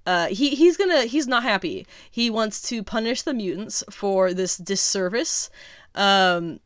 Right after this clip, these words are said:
and I'm not sure what that's gonna mean, but he has some really freaky Beastie Boys being made. Um, they're not living very long yet, but it's kinda like Reavers. He's not the guy who's making the Reavers, right? No, that was somebody else.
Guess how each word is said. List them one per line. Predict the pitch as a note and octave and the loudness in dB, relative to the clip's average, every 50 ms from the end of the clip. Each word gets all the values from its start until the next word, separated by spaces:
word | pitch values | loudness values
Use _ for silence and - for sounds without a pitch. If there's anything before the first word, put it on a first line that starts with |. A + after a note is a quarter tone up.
| _ - | _ 0
and | G#3+ G#3 G3+ G3 F#3 F#3 F3+ F3+ F3+ F3+ F3 - - | 2 2 2 2 0 0 -2 -4 -4 -4 -6 -6 -6
I'm | - F#3 G3 | -6 -4 -2
not | F#3+ F#3 F3+ | -2 -2 -2
sure | F#3 - - G3+ | -4 -4 -4 -4
what | G3 F#3 | -2 -2
that's | G3 F#3+ - - | -2 -4 -4 -4
gonna | G#3 F#3 F#3 | -4 -2 -2
mean, | F#3+ F#3+ F#3 F#3+ G3 G3+ G#3 G#3 F#3 | -2 -2 -2 -2 -2 -2 -4 -6 -6
but | F#3+ F3+ F#3+ F3+ F3+ F#3 F#3 - - - - _ | -4 -2 0 2 2 2 0 0 -2 -8 -16 _
he | G#3 - - G#3 G#3 G3+ F#3+ | -14 -10 -8 -6 -6 -4 -4
has | F#3 F3+ E3+ E3+ F3+ | -4 -2 -2 -2 -4
some | - - G#3 G3 F#3+ F#3+ | -4 -4 -4 -4 -2 -2
really | G3 G3+ G3+ G3+ | -2 -2 -2 -4
freaky | G3+ - - A3+ G#3 - G#3+ F#3 | -4 -6 -8 -10 -10 -8 -8 -8
Beastie | E3+ A3+ B3 - - - | -8 -8 -8 -8 -8 -8
Boys | G#3 A#3 B3 B3+ B3+ B3+ A#3 G#3+ | -6 -2 0 2 2 0 0 -4
being | A3+ B3+ C4 B3+ B3+ | -4 -2 -2 -2 0
made. | B3+ B3+ B3+ C4 C4+ C4+ C#4 C4+ D4 - - - - - - - - - - - | 0 0 0 0 -2 -2 -6 -8 -10 -12 -16 -20 -20 -20 -20 -20 -20 -20 -10 -4
Um, | - F#3+ F#3+ F#3 F#3 F#3 F#3 F3+ F3+ F3 F3+ F3 F3 E3+ E3 D#3+ - - | 0 2 4 6 6 6 6 6 4 4 2 2 0 -4 -6 -8 -10 -8
they're | F#3+ F#3 G3 F#3+ | -4 -2 0 0
not | F#3+ F#3+ F3 F#3+ | 2 2 0 2
living | G3+ G3+ G3+ A3 A3+ | 0 0 0 0 0
very | G#3+ A3+ A3+ A3 A3 | 0 2 2 2 2
long | A3+ A3+ A3+ A#3 A#3 A#3+ | 2 2 2 2 2 2
yet, | A#3+ B3 B3 C4 C#4+ - - _ - F#3 - - | 0 0 0 0 -2 -2 -6 _ -16 -16 -6 -2
but | F#3+ F3+ F3+ F#3 F3+ - - - - - - - - - _ _ _ _ _ - - - - - | 0 2 2 2 0 -2 -4 -6 -8 -8 -10 -12 -18 -20 _ _ _ _ _ -20 -20 -18 -10 -10
it's | G3 F#3+ - | -8 -8 -8
kinda | - - C#4 D4+ G4+ A#4 A#4+ | -4 -4 -2 -2 -2 0 0
like | G#4 B3 | 0 0
Reavers. | G3+ F3 D#3+ F#3 A3 C4 C#4 A3 E3 F#2 D2 E2+ - - - - - - - - _ _ - - _ _ _ - - - - - - - _ - - - | -2 -4 -4 -4 -4 -4 -2 -2 -4 -4 -4 -8 -8 -6 -6 -6 -6 -6 -10 -16 _ _ -20 -20 _ _ _ -20 -20 -20 -20 -20 -20 -20 _ -20 -20 -20
He's | - B3+ C#4+ - | -16 -14 -8 -6
not | G#4+ G4 A#3+ | -6 -6 -4
the | A#3 | -2
guy | - A#3+ A#3+ | 0 2 2
who's | A3 G3 F3 | 2 2 0
making | F#3 G#3 A#3+ - - | -2 -4 -4 -4 -6
the | F3+ D3+ | -8 -8
Reavers, | C#3+ C#3 C#3+ D3 D#3+ | -8 -8 -10 -8 -6
right? | F#3+ F#3+ | -6 -4
No, | F3+ E3+ | -4 -2
that | F3 G3 | -2 -2
was | A#3 A#3+ | 0 0
somebody | - - C#4 B3 A#3 G3+ F3+ F3 | -2 -2 -2 -4 -4 -2 0 0
else. | D#3+ C3+ F#3 F#3 - - - | 0 0 -2 -4 -6 -8 -8